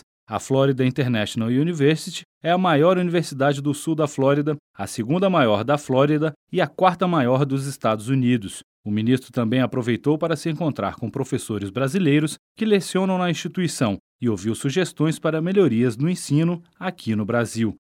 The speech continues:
A universidade oferece cento e noventa e um programas de estudo em vinte e três escolas e faculdades. A Universidade da Flórida oferece ainda diversos programas de pós-graduação,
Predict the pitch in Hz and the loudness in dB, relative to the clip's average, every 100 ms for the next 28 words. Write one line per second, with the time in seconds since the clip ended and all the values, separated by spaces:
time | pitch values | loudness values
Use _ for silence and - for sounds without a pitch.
0 | - 104 101 104 110 113 127 123 120 120 | -10 -8 -6 -8 -4 0 0 -2 -2 -4
1 | 117 - - 185 185 160 143 143 131 131 | -4 -8 -4 -4 -2 -2 0 0 0 0
2 | 123 104 113 110 104 170 170 151 165 175 | -2 -4 -2 -2 -2 -4 -2 -2 0 -4
3 | - _ 147 151 135 220 190 151 135 117 | -6 _ -2 0 0 -2 -2 -2 -2 -2
4 | - - 170 160 151 165 160 160 101 95 | -8 0 0 0 -2 -4 -2 -2 -2 -4
5 | 85 - - _ - 104 104 107 - 113 | -4 -14 -18 _ -8 -4 -2 -4 -4 -2
6 | 113 110 101 - 123 120 110 120 104 104 | 0 0 -6 -2 -2 -2 -4 -2 -4 -4
7 | 139 117 156 160 160 _ - 131 131 185 | -2 0 2 0 -2 _ -4 -4 0 -2
8 | - - 190 151 120 117 104 104 120 123 | -2 -6 -2 0 2 2 2 -4 -2 -2
9 | 123 139 143 180 170 160 165 | 0 0 2 0 0 -2 -2